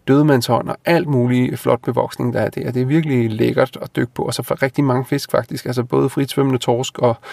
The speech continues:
små luber og ting og sager, som, der er sikkert også store luber en gang imellem. Dem så vi nu ikke lige den dag. Men, øh, men det var i hvert fald fedt at dykke der, og vi fik nogle rigtig spændende fotos af nogle, noget mere dyb undervandsjagt.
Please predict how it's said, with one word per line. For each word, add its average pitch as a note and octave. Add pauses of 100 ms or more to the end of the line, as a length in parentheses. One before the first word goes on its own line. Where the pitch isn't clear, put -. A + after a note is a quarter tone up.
(140)
små C3+
luber C#3
og B2
ting -
og -
sager, A#2+
som, A2 (320)
der G#2+
er G#2
sikkert D3+
også -
store B2
luber B2
en A#2
gang -
imellem. C3+ (840)
Dem C3
så C#3+
vi C3+
nu B2
ikke A#2
lige A#2+
den A#2+
dag. - (600)
Men, C3
øh, A#2
men A2+
det B2+
var B2+
i C3
hvert C#3
fald C#3+
fedt D#3
at E3
dykke D#3+
der, F3
og E3
vi C#3
fik C#3
nogle C#3
rigtig C3
spændende C3+
fotos C3+
af C3
nogle, A#2
noget A#2
mere B2
dyb -
undervandsjagt. B2+